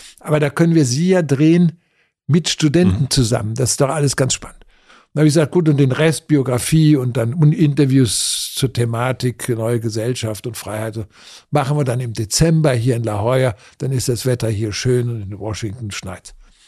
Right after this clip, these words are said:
Speaker 1: Ja, haben wir alles abgemacht. Ich f-, fahre also zurück nach Washington und rechne, äh, meine Reise ab. Und da sagt der dazu zuständige,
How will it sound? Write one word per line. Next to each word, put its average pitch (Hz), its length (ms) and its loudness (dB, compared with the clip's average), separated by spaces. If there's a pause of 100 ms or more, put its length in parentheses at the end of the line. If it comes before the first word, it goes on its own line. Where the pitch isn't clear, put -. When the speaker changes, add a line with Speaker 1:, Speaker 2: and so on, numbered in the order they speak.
(440)
Speaker 1:
Ja, 220 160 4
haben 185 100 0
wir 156 80 -2
alles 139 180 -4
abgemacht. 175 500 -4 (1300)
Ich - 380 -2 (500)
f-, - 240 -4
fahre 135 380 0
also 123 300 -2
zurück 113 420 -4
nach 98 180 -4
Washington 165 640 -4 (540)
und 127 560 -4
rechne, 147 760 0 (240)
äh, 131 640 -2 (120)
meine 143 300 0
Reise 151 280 0
ab. - 240 -14 (800)
Und 123 180 -4
da 120 100 -2
sagt 127 300 -6
der 107 240 -6 (400)
dazu 117 400 -10
zuständige, 107 1080 -10